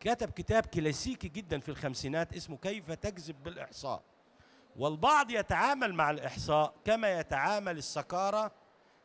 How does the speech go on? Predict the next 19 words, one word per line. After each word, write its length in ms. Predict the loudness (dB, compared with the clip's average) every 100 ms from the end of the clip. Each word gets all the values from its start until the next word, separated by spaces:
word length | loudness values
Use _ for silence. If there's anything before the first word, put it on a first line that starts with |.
| -6
الذين 460 | -2 0 0 0 2
يد-، 320 | 0 -2 -4
يعودون 560 | -2 -2 -2 -2 0 0
إلى 260 | 0 0 0
بيوتهم 480 | 0 -2 -2 -6
في 140 | -6 -8
المساء 480 | -6 -4 0 -2 -2 -16 _
مترنحين 920 | -8 -2 2 2 0 -2 0 -2 -2 -8 _ _ -4
مع 220 | 2 4
أعمدة 480 | 4 2 2 -2 -4 -6
الكهرباء. 640 | -8 -6 -2 2 2 2 -8 _ _ _ _
هو 120 | 2
لا 180 | 2 2
يستعمل 480 | -2 0 0 0 4
هذه 280 | 4 4 0
الأعمدة 540 | 2 2 2 2 2
لتنير 480 | 2 -2 -4 0 0
له 220 | 2 2
الطريق، 560 | 2 2 2 2 -4